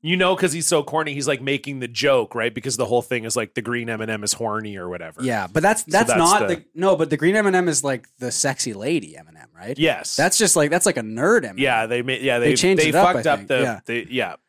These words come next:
Speaker 2: Um, anyway, uh, and it says, "The Minions congratulate M and M, uh, Rock and Roll Hall of Fame, whatever."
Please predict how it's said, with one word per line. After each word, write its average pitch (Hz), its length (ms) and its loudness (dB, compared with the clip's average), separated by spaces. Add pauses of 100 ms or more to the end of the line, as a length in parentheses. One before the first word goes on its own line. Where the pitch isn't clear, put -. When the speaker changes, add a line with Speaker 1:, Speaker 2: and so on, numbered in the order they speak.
(200)
Speaker 2:
Um, 139 480 2
anyway, 151 560 4 (120)
uh, 139 40 -4
and 135 500 0
it 139 80 -2
says, 139 260 2
"The 143 100 -4
Minions 160 420 4
congratulate 143 640 2
M 143 140 0
and 139 80 2
M, 131 420 0
uh, 113 560 -4
Rock 123 240 2
and 127 80 -4
Roll 120 160 2
Hall 120 160 2
of 117 80 -2
Fame, 113 320 -4
whatever." 110 460 -4